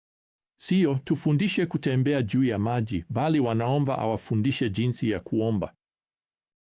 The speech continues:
Na Bwana anajibu kwa kufanya, eh, hicho hicho walichoomba. Atawapa kitu ambacho si lazima wakikumbuke kwa maneno, bali kitumike kama mfano wa sala.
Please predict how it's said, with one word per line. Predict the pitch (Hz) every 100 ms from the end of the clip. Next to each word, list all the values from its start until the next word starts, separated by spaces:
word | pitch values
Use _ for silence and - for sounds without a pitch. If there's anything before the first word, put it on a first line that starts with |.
| _ _ _ _ _ -
Na | 107 110
Bwana | 123 131 120
anajibu | 120 120 117 147 131
kwa | -
kufanya, | 110 - - 131 127 117 -
eh, | 117 117 101 -
hicho | 156 135 127
hicho | 131 - 120
walichoomba. | 107 107 - 101 95 82 76
Atawapa | - 117 127 180 175
kitu | 147 - 165 127
ambacho | 117 113 147 147
si | 123 127
lazima | 113 107 95 127 123
wakikumbuke | 110 92 92 - 98 117 117 131
kwa | - 101
maneno, | 101 101 113 117 90 78
bali | 110 127 117
kitumike | - - 104 117 120 127
kama | - 110 110
mfano | 98 - 113 107 95
wa | 92
sala. | - 104 95 78